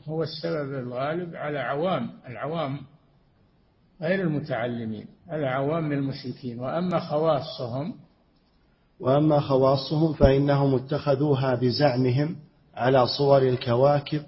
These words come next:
Speaker 2: المؤثرة في العالم عندهم. وجعل-
Speaker 1: نعم، جعلوا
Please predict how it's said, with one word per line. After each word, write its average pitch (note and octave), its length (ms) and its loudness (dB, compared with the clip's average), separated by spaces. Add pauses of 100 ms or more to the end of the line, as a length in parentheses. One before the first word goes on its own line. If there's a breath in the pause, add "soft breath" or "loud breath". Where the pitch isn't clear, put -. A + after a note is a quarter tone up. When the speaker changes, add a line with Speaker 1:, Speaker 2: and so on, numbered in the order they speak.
(120)
Speaker 2:
المؤثرة B2+ 840 0 (400)
في C3+ 80 4
العالم C3+ 540 2
عندهم. G2+ 640 -2 (680)
وجعل- C3 440 4
Speaker 1:
نعم، C3 220 -6
جعلوا D3+ 420 -2